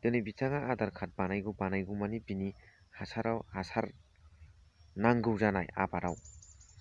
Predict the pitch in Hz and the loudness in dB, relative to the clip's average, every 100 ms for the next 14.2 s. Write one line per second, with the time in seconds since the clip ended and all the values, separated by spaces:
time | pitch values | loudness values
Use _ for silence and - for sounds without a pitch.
0 | - - - - - - 104 90 104 98 | -18 -18 -20 -20 -6 2 2 2 0 0
1 | 98 101 98 85 82 80 - - - - | 2 2 0 -4 -12 -16 -20 -20 -20 -20
2 | - - - - - - - - 98 95 | -20 -20 -20 -20 -20 -20 -14 -4 -2 -2
3 | - 107 117 143 - - 104 - 120 123 | -2 -2 -2 -8 -18 -12 -10 -2 -2 -2
4 | 123 - - - - - - - - - | -6 -12 -18 -20 -20 -20 -20 -18 -12 -4
5 | 101 95 - - - 117 117 - 120 135 | -2 0 -2 -6 -4 -2 -2 -4 -6 -6
6 | - - - - 92 101 104 117 120 120 | -12 -20 -20 -16 -8 -8 -4 -4 2 2
7 | 104 92 90 - 113 87 85 - - - | 4 0 -6 -4 -4 -4 -6 -14 -18 -20
8 | - - - - - - - - - - | -20 -20 -20 -20 -20 -20 -18 -18 -18 -18
9 | - - - - - - - - - - | -20 -18 -20 -20 -20 -18 -14 -12 -12 -10
10 | - 117 104 127 - - 107 92 90 90 | 2 2 4 2 2 0 2 2 0 -4
11 | - - - - - - - - - - | -8 -16 -16 -16 -18 -20 -18 -18 -16 -18
12 | - - - - - - 117 127 143 147 | -18 -18 -18 -18 -18 -4 4 8 8 8
13 | 160 - - - - - - - - 117 | 4 -8 -16 -16 -18 -18 -18 -18 -6 -2
14 | 139 | 0